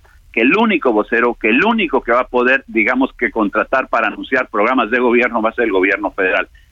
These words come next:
Esto es lo que vuelve simplemente en una vocería única, en un verdadero a-, acto, pues, de,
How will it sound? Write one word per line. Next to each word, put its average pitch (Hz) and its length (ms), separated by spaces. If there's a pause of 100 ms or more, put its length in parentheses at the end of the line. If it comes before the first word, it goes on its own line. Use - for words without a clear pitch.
(120)
Esto 131 240
es 135 40
lo 120 100
que 113 100
vuelve 131 380
simplemente 120 500
en 107 80
una 135 180
vocería 113 460
única, 285 640 (320)
en 113 180
un 139 140
verdadero 131 520
a-, 131 320
acto, 127 460
pues, 101 240
de, 110 400